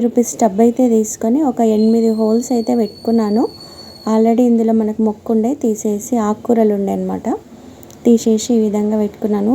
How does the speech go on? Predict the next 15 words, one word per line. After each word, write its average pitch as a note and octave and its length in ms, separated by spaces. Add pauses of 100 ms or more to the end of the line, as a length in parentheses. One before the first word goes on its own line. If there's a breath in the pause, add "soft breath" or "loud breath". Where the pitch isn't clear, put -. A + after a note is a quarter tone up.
(120)
హోల్స్ C#4 360
ఎక్కువగా C4+ 380 (120)
ఉంటే A#3 200 (640 loud breath)
చాలా A#3 220 (100)
బాగా G#3+ 380
పెరుగుతుంది. A3 460 (100)
ఇంకా A#3 180
ఇక్కడ A3 300
మీరు G#3+ 180 (140)
ఫ్రూట్ B3 400
బాక్సులు A#3 420
ఉంటాయి G#3+ 320
కదా, G#3+ 160 (440 loud breath)
ట్రేలు, A3 360 (120)
అలాంటి A3 320